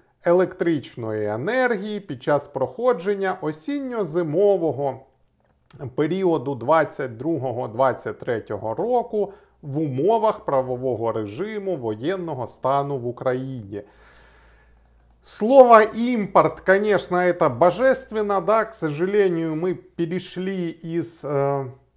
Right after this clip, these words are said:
статуса страны экспортёра электрической энергии в страну, эм, импортёра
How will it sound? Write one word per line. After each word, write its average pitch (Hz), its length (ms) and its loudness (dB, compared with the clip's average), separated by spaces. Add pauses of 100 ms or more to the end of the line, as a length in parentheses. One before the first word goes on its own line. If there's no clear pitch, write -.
(480)
статуса 185 800 2
страны 180 720 -2
экспортёра 175 1000 2
электрической 143 1040 -6
энергии 127 760 -6 (300)
в 127 600 -4
страну, 165 720 0 (200)
эм, 190 300 0 (120)
импортёра 208 1200 0